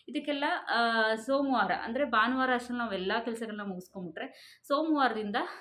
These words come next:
ಗುರುವಾರದಷ್ಟರಲ್ಲಿ ನಾವೆಲ್ಲ ಪ್ರತಿಯೊಂದನ್ನು ದಿನ ಒಂದ್ ಒಂದ್ ಮಾಡ್ಕೊಂಡ್ಬಿಟ್ರೆ ನಮ್ಗೇನಾಗುತ್ತೆ, ಹೆಣ್ಮಕ್ಳಿಗೆ ಹೆಲ್ಪ್ ಆಗುತ್ತೆ ಅಂತ ಹೇಳ್ಬೋದು.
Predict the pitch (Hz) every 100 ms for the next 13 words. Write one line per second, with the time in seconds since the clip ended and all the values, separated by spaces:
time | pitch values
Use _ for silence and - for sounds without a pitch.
0 | - 214 233 247 240 226 196 190 - 196
1 | 208 269 202 190 202 214 214 180 208 202
2 | 196 185 196 233 285 - - - - -
3 | 226 240 254 214 208 208 190 180 - 202
4 | 180 156 269 262 208 247 202 165 185 247
5 | 156 185 175 262 214 196 180 175 170 180
6 | 165 175 165 160 165 160